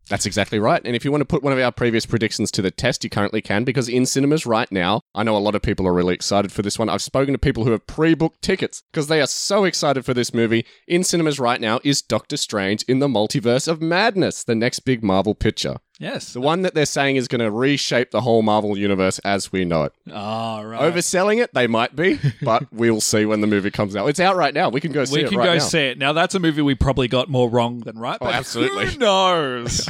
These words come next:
Speaker 1: <laughs> I feel like our heart wasn't in the right place for
Speaker 2: <laughs> No.
Speaker 1: that one. Our heart really wasn't in it for that episode. And continuing that trend, this week, we are talking about the third installment in the Jurassic World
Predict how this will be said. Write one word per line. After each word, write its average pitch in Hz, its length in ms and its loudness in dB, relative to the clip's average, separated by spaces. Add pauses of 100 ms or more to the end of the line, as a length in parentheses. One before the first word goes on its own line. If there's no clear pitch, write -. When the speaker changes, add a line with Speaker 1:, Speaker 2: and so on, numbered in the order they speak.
Speaker 1:
<laughs> - 60 -16
I 233 80 0
feel 226 220 -2
like 202 180 0
our 165 140 0
heart 117 280 2
wasn't 117 360 -2
in 120 160 0 (260)
the 135 120 0
right 120 260 2
place 107 340 -2
for 117 100 -4
Speaker 2:
<laughs> 113 40 -2
No. - 20 -2
Speaker 1:
that 107 180 0
one. 98 240 0 (160)
Our 127 140 -2
heart 151 220 2
really 135 200 2
wasn't 113 280 0
in 104 80 2
it - 80 -2
for 107 100 -2
that 92 140 2
episode. 92 460 -2
And 123 200 0 (220)
continuing 233 540 2
that 202 140 -2
trend, 175 600 -2
this 190 260 0
week, 196 360 0 (880)
we 208 140 2
are 202 60 4
talking 214 420 0
about 156 360 0
the 139 100 -4
third 185 400 2
installment 151 600 2
in 139 140 0
the 131 80 -2
Jurassic 127 480 -6
World 117 440 0